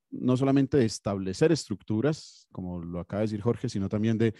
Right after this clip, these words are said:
que esas estructuras tengan una disponibilidad también a la transformación. Porque creo que si bien ac-, estamos viendo experiencias muy valiosas, en cierto sentido nuestras intervenciones institucionales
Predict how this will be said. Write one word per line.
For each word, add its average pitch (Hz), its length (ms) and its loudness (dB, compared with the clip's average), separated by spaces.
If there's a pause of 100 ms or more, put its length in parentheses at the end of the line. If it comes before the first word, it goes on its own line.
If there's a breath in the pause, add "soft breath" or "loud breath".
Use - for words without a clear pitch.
(440 soft breath)
que 107 80 -2
esas 117 180 0
estructuras 104 560 0
tengan 113 280 0
una 110 160 0
disponibilidad 104 840 2
también 127 380 2
a 110 60 0
la 95 100 -2
transformación. 87 720 -8 (640 soft breath)
Porque - 240 -2
creo 135 200 6
que 113 360 4 (180)
si - 200 0
bien 127 260 6
ac-, 151 180 0
estamos 123 360 0
viendo 135 500 2 (180)
experiencias 104 540 -4
muy 131 220 4
valiosas, 135 720 2 (200)
en 104 220 -2
cierto 117 380 4
sentido 110 300 0
nuestras 113 320 -2
intervenciones 95 640 0
institucionales 98 760 -4